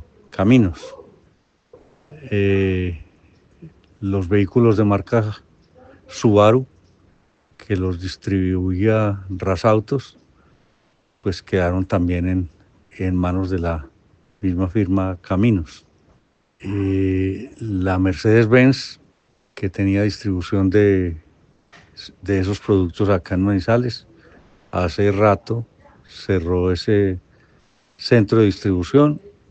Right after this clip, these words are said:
y ese local lo tomó también la empresa Caminos de Pereira. Ahora se ha conocido que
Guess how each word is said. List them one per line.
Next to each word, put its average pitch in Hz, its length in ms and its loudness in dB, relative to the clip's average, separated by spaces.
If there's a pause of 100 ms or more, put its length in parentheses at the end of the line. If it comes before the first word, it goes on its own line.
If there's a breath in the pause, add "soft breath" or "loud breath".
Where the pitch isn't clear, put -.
(280)
y 110 220 0
ese 98 420 2
local 92 460 -2
lo 101 100 0
tomó 90 520 -4 (100)
también 92 400 0
la 92 80 0
empresa 90 600 -4
Caminos 87 520 -2
de 87 80 -2
Pereira. 98 480 0 (560 soft breath)
Ahora 95 400 2
se 107 160 2
ha 90 80 0
conocido 113 720 0
que 85 280 -4